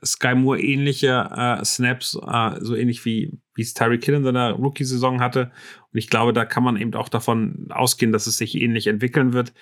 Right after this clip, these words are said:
Was ich, ähm, ja, ich, ich glaube, er wird ein paar weniger, äh, Snaps kriegen. Ähm, er muss aber gar nicht mit Kadarius Toney konkurrieren, sondern er sollte mit M V S und mit Mecole Hardman,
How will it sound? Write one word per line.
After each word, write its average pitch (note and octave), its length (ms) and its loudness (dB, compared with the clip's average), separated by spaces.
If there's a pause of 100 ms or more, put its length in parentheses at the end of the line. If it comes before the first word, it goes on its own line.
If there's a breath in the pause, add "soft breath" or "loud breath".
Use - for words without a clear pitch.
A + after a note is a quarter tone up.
(360 loud breath)
Was G#2 120 -2
ich, B2 300 -2
ähm, A2 420 0 (1600)
ja, C#3+ 100 4
ich, D3 180 -2
ich - 120 -10
glaube, E3+ 220 4
er C3+ 160 2
wird D3+ 120 0
ein C3 80 -2
paar B2 220 2
weniger, A2+ 760 0
äh, - 60 -10
Snaps - 380 -2
kriegen. E3 480 2 (320 loud breath)
Ähm, A#2 360 2
er B2 160 0
muss C#3+ 200 4
aber C3+ 200 2
gar A#2+ 140 0
nicht B2+ 100 -2
mit A#2+ 120 -2
Kadarius A#2 440 0
Toney C#3 260 2
konkurrieren, A2 560 0
sondern G#2+ 240 0
er A2+ 100 0
sollte A#2 220 2
mit A2+ 160 0
M B2 160 2
V A#2 60 2
S B2 340 0
und A#2+ 140 -2
mit A#2 100 -4
Mecole A#2 300 0
Hardman, A#2 500 2